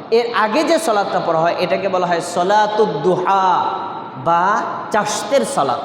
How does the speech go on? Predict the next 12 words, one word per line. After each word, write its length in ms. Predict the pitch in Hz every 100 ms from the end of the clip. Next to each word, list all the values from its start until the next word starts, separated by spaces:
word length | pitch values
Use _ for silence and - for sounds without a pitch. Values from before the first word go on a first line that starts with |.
| - - - - -
হাদিস 300 | 202 240 -
শোনেন, 240 | 247 240
আমি 140 | 220 220
দেখাই। 260 | 185 240 320 - - - - - - - - - - - -
রাসূল 300 | - 196 262
সাল্লাল্লাহু 380 | 233 233 220 220
আলাইহি 20 |
ওয়াসাল্লামের 40 | 175
হাদিস 240 | 202 202
থেকে 240 | 208 214 220
স্পষ্ট 480 | - 294 294 233
বর্ণিত, 460 | 208 202 190 170